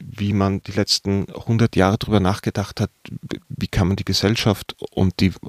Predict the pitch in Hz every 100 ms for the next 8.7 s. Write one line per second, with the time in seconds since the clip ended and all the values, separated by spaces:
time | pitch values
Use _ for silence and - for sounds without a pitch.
0 | - 98 131 - - 92 90 80 - -
1 | 90 87 - - 92 90 - 85 85 87
2 | 92 90 71 - - 85 87 117 - 82
3 | - - - - - - 95 - 107 98
4 | - 120 156 - 98 95 - 98 - -
5 | - 95 - 127 123 92 90 - 95 110
6 | 92 92 - - - - - 90 90 -
7 | - 90 - 90 87 92 107 98 85 -
8 | 90 127 - - - - -